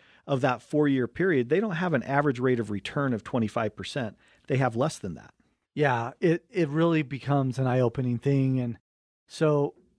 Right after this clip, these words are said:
Speaker 2: when we consider all of what's going on in, in the market, growing your retirement savings this year will likely come with a lot more risk than in the past several years.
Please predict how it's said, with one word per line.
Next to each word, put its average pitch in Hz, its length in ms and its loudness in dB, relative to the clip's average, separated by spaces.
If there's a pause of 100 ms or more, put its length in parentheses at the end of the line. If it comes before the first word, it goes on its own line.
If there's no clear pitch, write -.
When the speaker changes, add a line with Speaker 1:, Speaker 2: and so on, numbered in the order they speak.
(140)
Speaker 2:
when 175 220 4
we 208 160 0
consider 185 760 0 (280)
all 185 400 2
of 127 140 -4
what's 147 220 2
going 143 260 2
on 131 200 2
in, 127 300 0
in 135 160 2
the 135 60 2
market, 117 520 0 (680)
growing 185 320 2
your 190 140 4
retirement 147 440 2
savings 131 400 0
this 143 240 0
year 120 280 0 (360)
will 151 360 0
likely 175 380 -2
come 151 280 0
with 139 160 0
a 151 40 4
lot 139 280 4
more 127 280 2
risk 117 360 -2 (540)
than 143 220 2
in 139 140 0
the 127 100 0
past 131 360 0
several 123 320 0
years. 113 400 -6